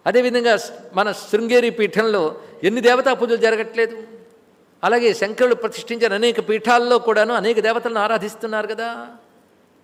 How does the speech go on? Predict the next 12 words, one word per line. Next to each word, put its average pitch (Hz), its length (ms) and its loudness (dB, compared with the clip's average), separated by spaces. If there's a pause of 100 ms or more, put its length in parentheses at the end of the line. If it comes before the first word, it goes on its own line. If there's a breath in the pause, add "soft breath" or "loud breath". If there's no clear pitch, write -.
(120)
నవరాత్రులు 208 480 0
చేస్తారు, 190 480 -4
గణేశరాత్రులు 202 600 -4
చేస్తారు, 185 380 -4
రామనవమి 214 560 -2
చేస్తారు. 202 400 -4 (200 loud breath)
మరి 180 100 0
ఇంతమంది 202 320 -4
దేవతలను 214 400 0
ఆరాధిస్తున్నారంటే 196 840 -2
దీని 180 180 -2
శాస్త్రవిరుద్ధమా? 185 920 0